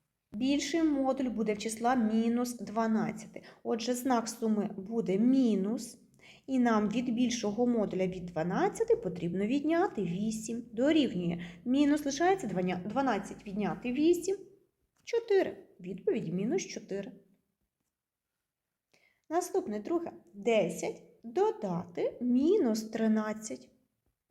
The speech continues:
Модуль мінус тринадцяти більший за модуль десяти. Отже, знак у нас буде мінус. І від тринадцяти ми віднімаємо десять.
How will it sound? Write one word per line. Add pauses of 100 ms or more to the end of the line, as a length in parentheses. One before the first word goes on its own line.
(1120)
Модуль
мінус
тринадцяти (540)
більший
за
модуль
десяти. (280)
Отже,
знак
у
нас
буде
мінус. (340)
І
від
тринадцяти
ми
віднімаємо
десять.